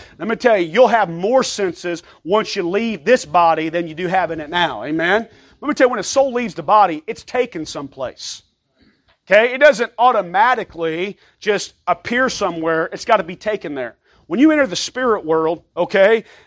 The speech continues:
the, the, the laws of, of nature, the laws that govern earth no longer exist,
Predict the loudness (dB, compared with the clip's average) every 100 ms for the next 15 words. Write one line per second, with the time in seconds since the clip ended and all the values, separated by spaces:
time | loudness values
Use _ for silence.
0 | _ _ 4 4 4 -2 0 2 6 6
1 | 6 2 4 4 4 0 -4 -2 -2 -2
2 | -6 -6 -4 2 2 2 -2 -8 0 0
3 | 2 -2 -4 -2 0 -2 -6 -4 -2 0
4 | 0 0 -4 -8 -2 0 2 0 -4